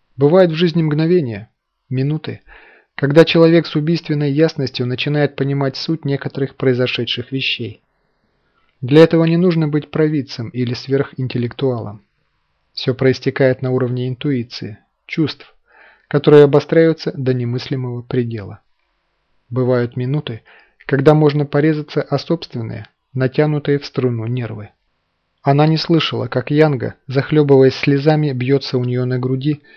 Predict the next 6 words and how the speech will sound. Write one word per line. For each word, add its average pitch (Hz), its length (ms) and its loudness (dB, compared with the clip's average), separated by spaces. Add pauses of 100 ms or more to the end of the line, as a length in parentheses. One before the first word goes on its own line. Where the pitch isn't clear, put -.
(260)
с - 100 -20
придушенными 147 680 2
всхлипами 139 520 0
рассказывая 131 640 2
о 131 40 -4
том, 151 320 -2